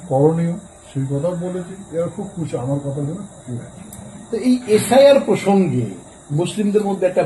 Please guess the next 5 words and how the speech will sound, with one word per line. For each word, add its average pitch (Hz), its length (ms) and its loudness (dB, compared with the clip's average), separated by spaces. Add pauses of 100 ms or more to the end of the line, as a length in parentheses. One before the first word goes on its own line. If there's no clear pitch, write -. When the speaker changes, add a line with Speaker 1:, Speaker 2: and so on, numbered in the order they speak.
Speaker 2:
ভয় 147 380 4
ভীতি 135 280 -2
রয়েছে, 123 520 -2 (600)
তারা, 139 200 4
আহ, 131 580 -6